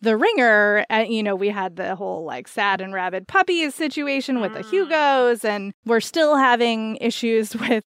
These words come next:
Speaker 1: you know, sci-fi and fantasy organizations, just like with other literary organizations. There's an old guard that don't want change and, you know, really value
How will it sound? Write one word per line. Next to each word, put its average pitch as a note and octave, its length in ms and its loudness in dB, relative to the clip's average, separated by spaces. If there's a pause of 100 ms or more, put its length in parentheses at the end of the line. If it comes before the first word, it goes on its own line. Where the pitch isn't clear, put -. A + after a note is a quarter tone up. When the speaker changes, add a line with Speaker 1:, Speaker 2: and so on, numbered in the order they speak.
Speaker 1:
you B3+ 120 4
know, G#3+ 260 2
sci-fi A3 500 2
and A3 160 2
fantasy G#3 320 -2
organizations, A3+ 920 0
just G3+ 320 -2
like G3 280 0
with G3 180 -10
other C#4 240 4
literary A#3 460 2
organizations. G3+ 800 -4
There's F#3+ 260 -6
an G3 60 -8
old G#3+ 260 0
guard G3 320 0
that E3+ 100 -6
don't G3+ 300 -4
want G3 320 -4
change F#3 420 -10
and, F3+ 340 -12
you G3 140 -8
know, F3 320 -8
really G#3 320 0
value G3 720 0